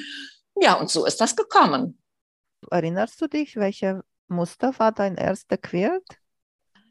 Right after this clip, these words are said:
Speaker 1: Ja, dieser erste Quilt, den ich da genäht hab,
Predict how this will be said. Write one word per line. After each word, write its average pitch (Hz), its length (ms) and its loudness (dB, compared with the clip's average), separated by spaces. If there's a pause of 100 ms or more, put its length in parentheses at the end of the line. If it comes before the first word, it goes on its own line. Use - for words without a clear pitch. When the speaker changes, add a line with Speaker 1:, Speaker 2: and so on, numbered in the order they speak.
(260)
Speaker 1:
Ja, 220 440 8 (100)
dieser 302 420 6
erste 233 400 0
Quilt, 233 360 0
den 165 160 -2
ich - 160 -6
da 165 140 0
genäht 147 500 0
hab, 156 180 2